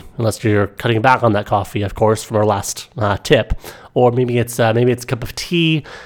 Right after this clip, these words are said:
you know, something that you enjoy doing in the morning,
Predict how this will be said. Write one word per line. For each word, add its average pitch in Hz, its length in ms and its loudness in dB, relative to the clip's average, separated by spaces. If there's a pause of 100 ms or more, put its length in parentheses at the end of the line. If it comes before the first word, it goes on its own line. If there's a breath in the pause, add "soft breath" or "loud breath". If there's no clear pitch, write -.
(140 loud breath)
you 135 80 2
know, 131 60 4
something 185 300 -4
that 147 200 -4
you 139 120 2
enjoy 110 720 0 (460 loud breath)
doing 123 640 0 (140)
in 123 220 0
the 120 60 0
morning, 110 560 0